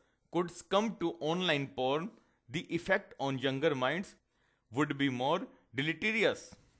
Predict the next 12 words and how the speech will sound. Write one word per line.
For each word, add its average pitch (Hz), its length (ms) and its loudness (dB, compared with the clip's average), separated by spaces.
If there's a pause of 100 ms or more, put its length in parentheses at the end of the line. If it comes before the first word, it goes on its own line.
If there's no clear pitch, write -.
(2000)
Public 160 360 0
servant 147 540 2 (400)
cannot 165 540 0
show 151 240 2
gifts 131 540 -4 (400)
as 151 300 4
income 170 400 0
from 131 400 -2 (480)
legal 131 520 0 (200)
sources. 160 720 0 (320)
Supreme 190 540 -2
Court. 107 280 2